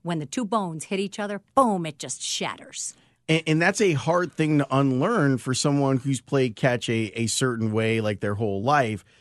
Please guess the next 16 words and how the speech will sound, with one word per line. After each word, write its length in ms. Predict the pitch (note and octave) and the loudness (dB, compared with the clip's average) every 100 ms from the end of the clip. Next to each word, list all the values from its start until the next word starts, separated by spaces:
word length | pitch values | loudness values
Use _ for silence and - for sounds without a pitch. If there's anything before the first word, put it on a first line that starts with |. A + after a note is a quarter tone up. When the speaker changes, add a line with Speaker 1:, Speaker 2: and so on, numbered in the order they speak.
| _ - | _ -8
Speaker 2:
to 80 | A#2+ | -2
then 300 | B2 B2+ A#2 | 0 2 2
go 160 | A#2+ | 2
out 220 | A2+ A2 | 2 2
there 420 | G2 A2 G#2 G#2 - | 0 0 0 -2 -2
and, 460 | A2 G#2+ G2+ G2 - _ _ _ _ | -4 -2 -2 -4 -8 _ _ _ _
and, 160 | B2 A#2+ | -2 0
and 160 | B2+ B2 | 0 2
then 160 | C#3 | 2
try 220 | C3+ D3 B2+ | 2 2 2
to 80 | |
catch 400 | A2 - B2 - | 0 0 0 0
a 80 | A#2+ | -2
sixteen-inch 640 | - C3 - B2+ A#2+ A#2+ G2+ | 0 -2 -2 -2 0 0 0
ball 260 | A#2+ A2+ | 0 2
that's 200 | G#2+ G#2 | 0 -4